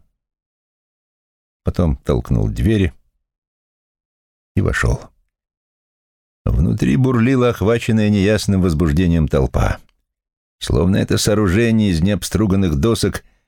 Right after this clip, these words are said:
было воздвигнуто в самой низкой точке окружающих равнин, и людей притягивало туда силой гравитации. Между грубыми столами, держа перед собой шляпу, ковылял старик в тирольском костюме.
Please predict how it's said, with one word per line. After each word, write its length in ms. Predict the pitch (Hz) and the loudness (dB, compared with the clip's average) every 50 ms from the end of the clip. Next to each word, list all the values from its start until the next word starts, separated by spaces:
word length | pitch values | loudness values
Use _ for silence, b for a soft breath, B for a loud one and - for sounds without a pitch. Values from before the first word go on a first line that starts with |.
| _ _ _ _ | _ _ _ _
было 220 | - 92 101 110 | -2 0 2 2
воздвигнуто 680 | 104 110 101 80 64 67 107 120 104 117 110 - 120 | 2 2 0 0 2 2 2 2 2 0 0 0 -2
в 80 | 98 - | -2 -2
самой 460 | - - - 65 71 71 69 64 62 | -2 0 0 0 2 0 0 2 2
низкой 440 | 95 110 131 123 - - 104 95 90 | 2 2 0 -2 -2 -2 -2 -2 0
точке 540 | - - 120 104 101 - - - 90 - - - | 0 0 0 0 -2 -2 -2 -2 -2 -2 -2 -2
окружающих 680 | - 92 - 92 92 80 92 90 82 78 - - - | -2 -2 0 0 0 2 2 2 0 0 -2 -4 -2
равнин, 460 | 78 76 78 73 80 101 117 107 80 b b b b b b b | -2 0 2 2 2 2 2 0 0 b b b b b b b
и 60 | - | -2
людей 300 | 80 90 87 92 123 120 | 0 0 2 2 0 0
притягивало 680 | 92 - 110 104 - - 110 123 120 101 113 104 101 101 | 0 0 -2 -2 0 0 2 2 2 0 0 0 0 0
туда 260 | 92 - 90 87 107 98 | 0 0 0 0 0 0
силой 340 | - - 110 107 92 95 | 0 0 0 2 2 2
гравитации. 880 | 95 82 80 92 85 71 - 71 67 60 - - - - - - - _ _ _ _ _ _ _ _ _ _ _ _ _ _ _ _ _ - | 2 2 0 0 0 0 0 0 0 0 -2 -4 -8 -8 -10 -12 -18 _ _ _ _ _ _ _ _ _ _ _ _ _ _ _ _ _ -4
Между 300 | - 65 98 90 95 101 | -2 -2 0 0 0 0
грубыми 380 | 92 107 110 104 - 92 95 | 0 0 0 2 2 0 0
столами, 680 | 90 - - 82 80 85 98 104 98 92 82 - - _ _ _ _ _ _ _ _ _ _ - | 0 0 0 0 2 2 2 2 2 0 0 -2 -4 _ _ _ _ _ _ _ _ _ _ -2
держа 300 | - 76 73 71 87 82 | 0 0 0 0 0 0
перед 220 | - 78 78 69 | 0 0 -2 0
собой 260 | - 80 73 71 73 | -2 -2 0 0 0
шляпу, 500 | 71 - 73 85 104 101 - - 76 64 - - _ _ _ _ _ _ _ _ _ _ _ | 0 0 0 2 2 0 0 0 -2 -2 -4 -8 _ _ _ _ _ _ _ _ _ _ _
ковылял 360 | - - 98 95 92 90 82 - | -4 -2 0 2 2 2 0 0
старик 560 | - - - 64 73 95 110 104 - - - - - _ _ _ _ _ _ _ | -2 -2 0 0 2 2 0 0 -2 -6 -12 -14 -18 _ _ _ _ _ _ _
в 60 | _ | _
тирольском 460 | - 87 90 92 85 - - - 80 | -2 0 2 0 0 0 0 -2 0
костюме. 560 | - 85 80 - - - 87 90 80 78 - | 0 0 -2 -2 0 0 2 2 2 2 0